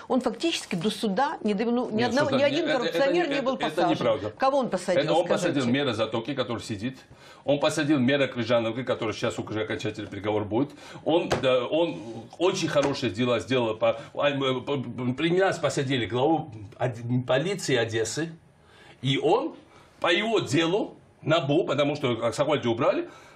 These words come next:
Speaker 2: посадил, э, директоров, э, де-, то есть, э, вот этих назначенцев Народного фронта, э, в, в Одесский припортовый завод. По делу, по делу Сакуарилидзе мы реально, это было основное дело, по которому убрался Яценюк.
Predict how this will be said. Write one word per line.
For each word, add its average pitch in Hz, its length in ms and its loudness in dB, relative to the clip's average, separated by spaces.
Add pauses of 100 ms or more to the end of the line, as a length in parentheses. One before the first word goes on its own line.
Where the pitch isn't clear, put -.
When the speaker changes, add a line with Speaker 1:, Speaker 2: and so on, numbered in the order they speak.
(260)
Speaker 2:
посадил, 156 580 0 (120)
э, 120 360 0 (160)
директоров, 170 680 2
э, 123 240 0
де-, 123 600 2
то 131 140 0
есть, 120 160 -2
э, - 20 0
вот 120 720 0
этих 117 260 -4
назначенцев 120 720 -2
Народного 120 580 2
фронта, 202 380 0 (320)
э, - 60 0
в, 117 480 4
в 127 40 -2
Одесский 160 360 0
припортовый 139 440 0
завод. 101 300 0 (380)
По 196 120 4
делу, 226 360 0
по - 180 2
делу 220 340 -2
Сакуарилидзе 185 560 0
мы 156 160 0
реально, 170 360 2
это 160 160 -2
было 135 160 2
основное 175 400 0
дело, 214 240 2
по - 100 2
которому 165 320 2
убрался 156 320 0
Яценюк. 131 380 0